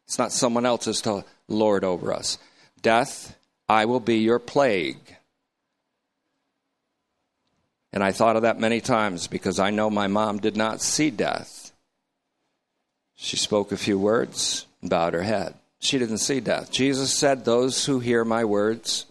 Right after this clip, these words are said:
will not see death." They don't see it coming. They don't experience it.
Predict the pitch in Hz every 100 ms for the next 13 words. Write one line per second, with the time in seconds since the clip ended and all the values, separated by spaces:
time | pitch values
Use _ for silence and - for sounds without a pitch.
0 | _ _ 120 135 135 131 - 170 151 92
1 | - _ _ _ _ _ _ _ _ _
2 | _ _ _ _ _ - 104 104 - 110
3 | 101 - 139 107 - - _ _ _ _
4 | _ - _ _ _ _ _ _ _ _
5 | _ _ _ _ _ _ _ - 87 92
6 | 104 - - 139 92 78 -